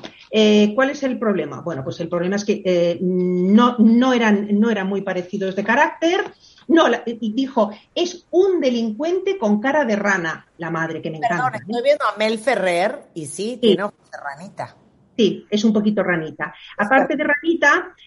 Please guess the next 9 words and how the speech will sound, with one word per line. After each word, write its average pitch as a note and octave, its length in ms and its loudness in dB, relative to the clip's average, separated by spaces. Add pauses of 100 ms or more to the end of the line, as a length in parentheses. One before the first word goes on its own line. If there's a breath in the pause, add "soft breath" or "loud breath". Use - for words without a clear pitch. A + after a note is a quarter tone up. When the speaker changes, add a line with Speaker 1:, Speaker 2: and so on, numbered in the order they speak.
Speaker 1:
el G#3 220 2
problema G#3+ 440 4
es C4 140 -4
que, G#3 720 0
bueno, G3 260 -4
tardaron G3+ 440 2
seis A3+ 340 -4
años, B3 480 -6
eh, F3+ 320 -2